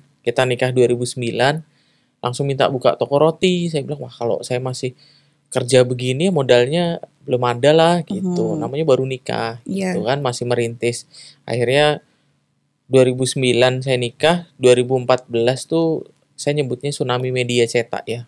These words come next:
Speaker 1: Media
Speaker 2: Mhm.
Speaker 1: cetak banyak berguguran. Akhirnya,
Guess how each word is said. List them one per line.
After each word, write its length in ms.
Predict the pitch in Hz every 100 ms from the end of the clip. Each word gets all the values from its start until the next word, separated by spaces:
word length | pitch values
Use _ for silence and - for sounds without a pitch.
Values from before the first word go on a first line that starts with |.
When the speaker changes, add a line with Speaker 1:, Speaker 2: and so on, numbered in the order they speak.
| -
Speaker 1:
Media 240 | 117 113
Speaker 2:
Mhm. 80 | -
Speaker 1:
cetak 220 | - 120
banyak 240 | 117 110 98
berguguran. 640 | 113 120 117 117 147 170 _ - - - - _ _ _ -
Akhirnya, 640 | 123 120 113 127 151 160